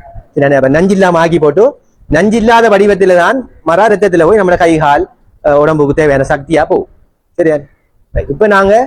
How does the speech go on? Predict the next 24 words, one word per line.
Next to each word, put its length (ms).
அஹ், 180
பழைய 260
காலத்துக்கும் 480
இப்பய 180
காலத்துக்கு 320
இடையில 160
பாக்குற 260
டைம்ல, 300
பழைய 240
காலத்துல 300
இந்த 80
ஈரல் 260
பழுதாகிறது 440
எல்லாம் 140
பெருசா 200
இருக்கல, 300
ஈரல் 280
மாற்று 300
விடலாம் 300
செய்யல. 260
இப்ப 160
வந்து 160
ஈரல் 240
மாத்துறாங்க, 380